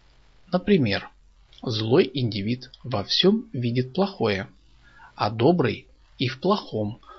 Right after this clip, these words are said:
будет стараться найти что-то хорошее. Их взгляды формируются на основе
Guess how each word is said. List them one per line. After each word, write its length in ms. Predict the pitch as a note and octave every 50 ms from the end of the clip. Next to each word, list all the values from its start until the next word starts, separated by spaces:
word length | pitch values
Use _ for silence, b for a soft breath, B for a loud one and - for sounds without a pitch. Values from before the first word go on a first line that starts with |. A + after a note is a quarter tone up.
| B B B -
будет 340 | - C3 B2 A#2+ A#2 - - -
стараться 640 | - - - - A2 G2+ G#2+ A#2 D3+ C#3+ - - A#2+
найти 420 | G#2+ G#2 G2+ G2+ - D#3 E3 D#3+ - -
что-то 320 | - - - - B2 -
хорошее. 640 | A#2+ - E3+ F3+ G3 F#3 C#3 - - B2 G2+ F2+ - - - - - _ _ _ _ _ _ _ _ _ _ - _ _ _ - - _ - _ -
Их 300 | - - A#2 - - - -
взгляды 680 | - C3 A#2 A2+ G2+ - G2 G2 A2 B2 B2 G#2 F#2 - - _ _ _ - - -
формируются 640 | - - B2 A#2+ A2 A2 B2+ E3+ G3+ G3 - -
на 200 | - G#2+ G3+ G3
основе 420 | F#3+ - - - F3+ F3+ F3+ F#3+